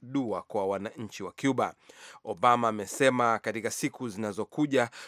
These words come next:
Wacuba watakumbuka yaliyopita na kutafakari juu ya mustakbal wao.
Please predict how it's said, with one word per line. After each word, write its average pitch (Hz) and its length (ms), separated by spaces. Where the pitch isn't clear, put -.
Wacuba 110 580
watakumbuka 113 1200
yaliyopita 113 880
na 120 400
kutafakari 123 840
juu 120 220
ya 110 260
mustakbal 101 720
wao. 101 380